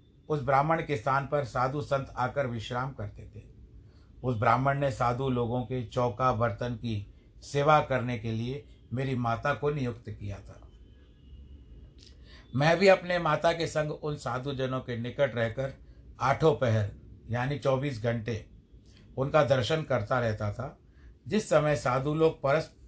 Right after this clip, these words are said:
परस्पर बैठ करके श्रीमन नारायण जी की कथा वार्ता कहते थे, उसी समय मैं भी वहाँ पर समीप रह करके उनकी कथा को सुनता था, उनकी सेवा भी करता था। वे ऋषि भी मेरे ऊपर दया करते थे।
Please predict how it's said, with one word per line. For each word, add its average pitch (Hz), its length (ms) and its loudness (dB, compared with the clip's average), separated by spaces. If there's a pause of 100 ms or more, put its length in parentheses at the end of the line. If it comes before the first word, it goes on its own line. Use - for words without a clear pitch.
(240)
परस्पर 151 420 4
बैठ 131 220 2
करके 139 460 0 (760)
श्रीमन 165 360 0
नारायण 151 440 2
जी 156 100 -4
की 143 120 -4
कथा 139 300 0
वार्ता 127 420 2
कहते 120 440 -4
थे, 147 160 -6 (880)
उसी 208 220 -2
समय 131 340 0
मैं 123 240 0
भी 120 180 -6 (340)
वहाँ 123 200 4
पर 139 200 2
समीप 147 500 -4
रह 123 140 2
करके 117 320 -4
उनकी 113 320 -6
कथा 123 300 -2
को 127 160 -8
सुनता 110 400 -4
था, - 240 -12 (720)
उनकी 131 260 -4
सेवा 135 320 4
भी 147 140 -2
करता 110 380 -2
था। 98 260 -10 (460)
वे 127 180 -2
ऋषि 156 220 -2
भी 156 140 -2
मेरे 131 220 0
ऊपर 113 340 0
दया 110 240 2
करते 101 340 -8
थे। - 220 -20